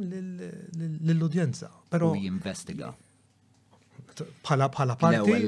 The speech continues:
Speaker 2: l-ewwel
Speaker 1: bħala,
Speaker 2: ħaġa li
Speaker 1: bħala
Speaker 2: għandu jagħmel
Speaker 1: parti,
Speaker 2: hi
Speaker 1: ivi.
Speaker 2: jinvestiga.
Speaker 1: Biex tikkostata fatt, tinvestigah. Kella tiġi bil-bord.
Speaker 2: Eh, le, ma xkultant, per eżempju, għaw ħafna nies li minn għalihom ġurnalisti li għaddulhom il-fatti u jirrapportawhom.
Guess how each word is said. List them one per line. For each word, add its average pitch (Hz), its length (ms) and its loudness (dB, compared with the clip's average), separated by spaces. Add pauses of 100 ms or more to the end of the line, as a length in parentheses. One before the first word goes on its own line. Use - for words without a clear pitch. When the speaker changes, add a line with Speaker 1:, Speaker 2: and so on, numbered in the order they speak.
Speaker 2:
l-ewwel 233 240 -2
Speaker 1:
bħala, 208 160 0
Speaker 2:
ħaġa 165 80 2
li 175 60 0
Speaker 1:
bħala 185 160 6
Speaker 2:
għandu - 100 4
jagħmel 202 140 6
Speaker 1:
parti, 220 140 2
Speaker 2:
hi 214 120 2
Speaker 1:
ivi. 143 100 0
Speaker 2:
jinvestiga. 80 540 -6 (460)
Speaker 1:
Biex 131 160 -2
tikkostata - 540 -4
fatt, 147 340 -6
tinvestigah. 127 600 -4 (720)
Kella 127 120 -6
tiġi 127 220 0
bil-bord. 117 320 0
Speaker 2:
Eh, 120 40 0
le, 147 100 6 (120)
ma 135 160 4
xkultant, 131 460 0
per 123 120 2
eżempju, 117 440 0
għaw 127 240 0
ħafna 110 300 -8
nies 101 180 -6
li 107 100 -6
minn 104 140 -6
għalihom 98 340 -6
ġurnalisti 95 600 -8
li 95 100 -6
għaddulhom 104 640 -2
il-fatti 87 640 -10 (720)
u 147 80 -4
jirrapportawhom. 101 920 -2